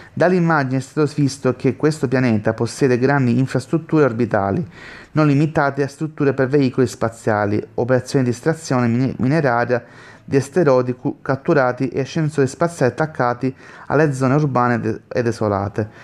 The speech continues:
Tutte le immagini mostrano la struttura in uno stato distrutto o trascurato.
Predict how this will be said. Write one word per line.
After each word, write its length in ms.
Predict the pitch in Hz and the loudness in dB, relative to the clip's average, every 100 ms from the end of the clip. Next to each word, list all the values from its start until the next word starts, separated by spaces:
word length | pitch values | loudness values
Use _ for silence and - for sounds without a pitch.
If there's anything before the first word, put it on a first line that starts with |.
| - - | -20 -14
Tutte 260 | - 202 190 | -2 2 2
le 80 | 160 | 2
immagini 480 | 151 147 120 123 | 2 2 0 -2
mostrano 360 | 127 131 - 131 | 0 -2 0 0
la 60 | 120 | 0
struttura 600 | - 143 - 135 127 120 | -2 -6 -2 0 4 2
in 180 | - | 2
uno 140 | 131 127 | 0 0
stato 280 | - 147 120 | 0 -2 0
distrutto 720 | 135 - 120 117 110 147 - | -4 -4 -2 -2 0 -2 0
o 180 | 170 170 | 0 0
trascurato. 800 | 170 127 - 113 101 110 - | -2 -6 -2 -2 -2 -4 -8